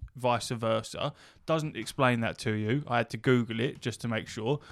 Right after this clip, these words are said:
Once you buy it, you then have to go to an external website that is partnered with Square Enix, which is the people that make Final Fantasy, but at the same time isn't, but is in control of your account.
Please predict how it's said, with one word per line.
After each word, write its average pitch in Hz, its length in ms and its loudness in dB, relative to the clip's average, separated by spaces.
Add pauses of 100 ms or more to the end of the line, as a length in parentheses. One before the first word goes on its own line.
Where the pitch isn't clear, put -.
(160)
Once 160 240 -2
you 180 80 -2
buy 151 360 0
it, 117 280 0
you 127 160 0
then 156 200 2
have 143 200 -2
to 143 100 -6
go 135 240 0
to 131 220 -4
an 127 100 0
external 175 540 2
website 135 680 2 (520)
that 127 240 2 (880)
is 139 340 4 (140)
partnered 160 540 2
with 147 360 4 (460)
Square 131 640 4 (180)
Enix, 127 600 -2 (260)
which 117 260 -2
is 120 300 2 (120)
the 123 200 -2
people 117 300 0
that 113 100 -6
make 117 200 2
Final 113 280 2
Fantasy, 113 480 -2
but 107 160 2
at 113 120 0
the 127 60 -6
same 151 300 0
time 139 360 0
isn't, 120 400 -4 (220)
but 123 220 2
is 123 200 -2
in 120 140 0
control 123 420 0
of 117 120 -2
your 120 160 2
account. 110 420 -6